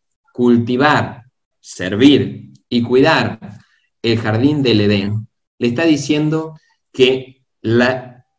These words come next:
la dimensión sacerdotal de la alianza, le está diciendo que ellos son sacerdotes dentro de la creación, la humanidad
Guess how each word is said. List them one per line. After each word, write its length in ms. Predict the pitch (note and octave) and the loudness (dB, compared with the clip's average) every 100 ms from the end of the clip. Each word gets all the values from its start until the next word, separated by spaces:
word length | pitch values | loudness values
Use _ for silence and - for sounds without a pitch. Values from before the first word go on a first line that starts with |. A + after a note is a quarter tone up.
| _ | _
la 220 | B2+ B2 | -4 0
dimensión 800 | B2 C3 C3+ C3+ C3+ E3 E3+ F3+ - | 2 2 4 4 2 0 -2 -4 -8
sacerdotal 1200 | - C3+ C3+ B2+ B2 A#2+ B2+ D3+ D#3 F3+ F3+ _ _ _ - | -6 -6 -2 -2 0 -2 -2 0 0 -2 -10 _ _ _ -6
de 160 | G#2+ | -2
la 140 | G2+ G2 | 0 0
alianza, 600 | G2+ F#2 F2+ F2 - E2+ | -2 -4 -8 -12 -12 -8
le 100 | G#2 | -6
está 140 | G#2+ | -2
diciendo 480 | D#3 C#3 C#3 D#3 C#3 | 0 0 -2 -2 0
que 80 | D3+ | -2
ellos 220 | D3+ C#3 | -2 -4
son 220 | D#3 D3+ | -2 -4
sacerdotes 920 | - C3+ A#2 - A#2+ C3 D#3 D3+ C3+ | -4 -4 -4 -2 -2 0 -2 -2 -4
dentro 380 | B2+ C3+ C3+ C3 | 0 0 0 -2
de 80 | G#2+ | -4
la 140 | G2 | -6
creación, 520 | G2+ G2+ G2+ - C#3 A2 | -6 -6 -6 -4 -4 -2
la 100 | G#2+ | -2
humanidad 500 | G#2+ A2 A#2 C3 | -2 -4 -4 -4